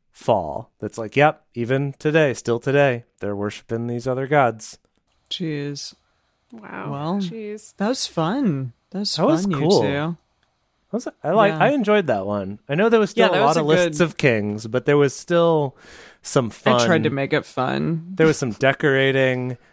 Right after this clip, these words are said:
Speaker 1: There was some sex <laughs> shrines. There was a big
Speaker 2: <laughs>
Speaker 1: phallus. You know, lots of fun stuff.
Speaker 3: That was definitely the most exciting part. <laughs>
Speaker 2: Yeah, the giant phallus. Yeah, it's fascinating. So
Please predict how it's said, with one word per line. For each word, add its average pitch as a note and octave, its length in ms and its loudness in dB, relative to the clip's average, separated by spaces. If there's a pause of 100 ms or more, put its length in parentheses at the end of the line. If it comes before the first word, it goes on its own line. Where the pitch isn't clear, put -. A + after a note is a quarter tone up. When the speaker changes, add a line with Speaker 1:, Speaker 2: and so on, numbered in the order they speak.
(240)
Speaker 1:
There A#2 160 2
was A2 180 -2
some G#2 260 -4
sex - 380 0
<laughs> - 80 -4
shrines. C3+ 540 0
There C3 120 2
was A#2+ 140 2
a G#2 60 -2
big A2+ 140 -2
Speaker 2:
<laughs> - 260 -8
Speaker 1:
phallus. C#3 640 2 (260)
You F#3 120 0
know, D#3 240 4
lots F3+ 260 2
of D#3+ 100 0
fun B2 240 0
stuff. G#2+ 320 -2
Speaker 3:
That C4+ 140 0
was D4 100 -2
definitely C4 200 0
the A3+ 80 -2
most G#3+ 200 -4
exciting F#3 400 -4
part. - 400 -8
<laughs> - 60 -14 (720)
Speaker 2:
Yeah, D#3+ 440 2
the D3+ 160 0
giant C#3+ 340 -2
phallus. C#3 420 -2 (360)
Yeah, G#3+ 180 4
it's F3+ 320 -2
fascinating. F3 640 0
So D#3+ 600 2